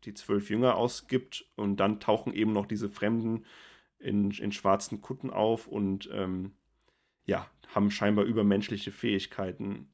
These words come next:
Und ja, lustigerweise geht's dann am Ende auch wieder um Nazis. <laughs> So, so wie im ersten Teil auch. Also, um das mal so ein bisschen plump,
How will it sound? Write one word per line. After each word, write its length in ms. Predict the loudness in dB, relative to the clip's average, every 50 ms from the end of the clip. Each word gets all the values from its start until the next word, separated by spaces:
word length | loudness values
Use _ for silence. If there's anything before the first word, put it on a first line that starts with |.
| _ _ _
Und 460 | -6 -4 -4 -4 -4 -6 -8 -10 -16 _ _ _ _ _ _ _ _ _ 2
ja, 120 | 4 6
lustigerweise 800 | 6 6 4 4 4 6 6 8 8 8 6 6 4 2 2 2
geht's 280 | 2 2 2 2 2
dann 120 | 0 2 2
am 120 | 2 2
Ende 380 | 2 2 2 4 4 2 2 2
auch 160 | 0 -2 0 2
wieder 140 | 2 4
um 80 | 4 2
Nazis. 420 | 2 0 0 -2 -2 -6 -8 -8 -8 -12 -2 4 6
<laughs> 600 | 6 6 8 6 6 4 2 0 -2 -2 -2 -2
So, 160 | -4 -4 -4 -4 -2 -2 -2 -2 -2
so 160 | -2 -4 -4 -2 -2
wie 80 | -4
im 120 | -4 -2 -4
ersten 320 | -4 -4 -4 -6 -8 -12 -8
Teil 180 | -8 -6 -6
auch. 260 | -6 -6 -6 -8 -12 _ -16 -16 -16 -14 -14 -16 -16 -18 -18 -20 -20 _ _
Also, 480 | -4 -2 -2 -2 -2 -4 -6 -10 -10 -14 _ _ -12
um 140 | -8 -4 -4
das 180 | -4 -4 -2
mal 120 | -2 -2 -2
so 80 | -2
ein 80 | -4 -6
bisschen 280 | -6 -6 -8 -8 -8 -10
plump, 360 | -8 -6 -6 -6 -6 -10 -14